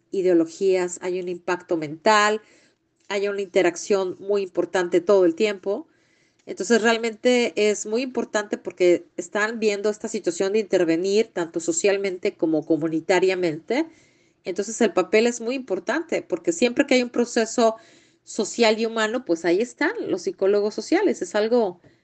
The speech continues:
muy importante porque entonces van a poder dar solución a problemáticas dentro del contexto donde estén,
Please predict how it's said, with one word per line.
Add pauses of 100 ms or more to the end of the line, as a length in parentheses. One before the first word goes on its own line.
(140)
muy
importante
porque
entonces
van
a
poder
dar
solución (840)
a
problemáticas (400)
dentro
del
contexto
donde
estén,